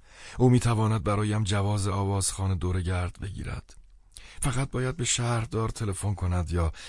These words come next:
این را وقتی با او در کلوپ مردان اسکات بازی می‌کند بخواهد. اگر او این کار را برای من بکند، می‌توانم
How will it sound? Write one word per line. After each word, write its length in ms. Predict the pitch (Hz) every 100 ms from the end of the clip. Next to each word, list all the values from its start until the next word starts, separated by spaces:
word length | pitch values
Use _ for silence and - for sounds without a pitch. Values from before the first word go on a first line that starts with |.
| -
این 180 | 151 139
را 160 | 127 117
وقتی 340 | 120 - 107
با 100 | 92
او 220 | - 104
در 140 | 87 87
کلوپ 400 | - 95 87 90
مردان 500 | 87 85 76 82 76
اسکات 460 | - - 98 -
بازی 280 | 82 82 92
می‌کند 440 | 80 - 87 95
بخواهد. 520 | - 90 - 87 - - - - - - - - - - -
اگر 320 | 120 113 110
او 180 | 110 113
این 120 | 107
کار 260 | 101 104 98
را 140 | 101
برای 260 | 98 98 95
من 200 | 98 95
بکند، 360 | - 101 104
می‌توانم 720 | 98 - 95 92 90 87 76